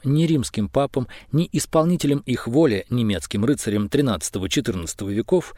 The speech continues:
не приходило в голову обвинять русских в агрессивности? Обвиняли в неправильном исповедании христианства, в дурацких и нелепых обычаях, и только. Слишком очевидно, что в тринадцатом веке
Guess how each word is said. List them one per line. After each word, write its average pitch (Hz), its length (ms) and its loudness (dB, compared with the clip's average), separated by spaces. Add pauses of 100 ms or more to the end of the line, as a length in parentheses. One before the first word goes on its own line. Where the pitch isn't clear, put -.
(320)
не 147 200 2
приходило 120 560 2
в 87 60 -6
голову 170 480 2
обвинять 147 520 2
русских 104 480 -4
в 123 120 0
агрессивности? 113 760 -2 (520)
Обвиняли 147 500 2
в 139 60 0
неправильном 143 640 4
исповедании 104 640 0
христианства, 95 800 -4 (240)
в 113 120 -8
дурацких 147 600 0
и - 40 2
нелепых 123 500 2
обычаях, - 600 -6
и 151 180 -4
только. - 460 -2 (520)
Слишком 127 420 -2
очевидно, 120 540 0
что - 200 -6
в - 60 -12
тринадцатом 110 600 -2
веке 120 420 -4